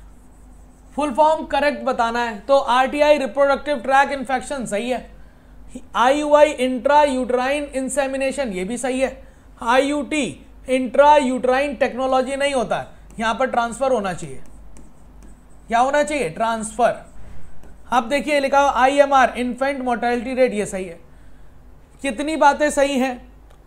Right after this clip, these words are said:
तो तीन बातें सही हैं, तीन बातें सही, आंसर सेकंड बनेगा। तीन बातें सही, आंसर क्या बन जाएगा? सेकंड। अगला लिखा हुआ aspartic acid is a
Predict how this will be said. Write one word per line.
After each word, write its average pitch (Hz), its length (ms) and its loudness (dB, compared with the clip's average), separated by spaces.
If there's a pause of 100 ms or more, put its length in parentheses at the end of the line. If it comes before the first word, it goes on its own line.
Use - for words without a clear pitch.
तो 302 220 12 (180)
तीन 302 260 -4
बातें 202 280 0
सही 254 240 -4
हैं, 240 160 -10 (220)
तीन 294 180 -2
बातें 285 280 4
सही, 285 200 -2
आंसर 240 300 0
सेकंड 202 280 -6
बनेगा। 247 300 -6 (1600)
तीन 302 260 -2
बातें 285 300 6
सही, 285 240 -2
आंसर 285 300 4
क्या 285 160 6
बन 294 160 2
जाएगा? 285 260 8
सेकंड। 240 340 -4 (580)
अगला 262 300 0 (840)
लिखा 254 200 2
हुआ 302 240 6
aspartic 269 640 2
acid 285 440 0
is 262 140 -2
a 285 80 2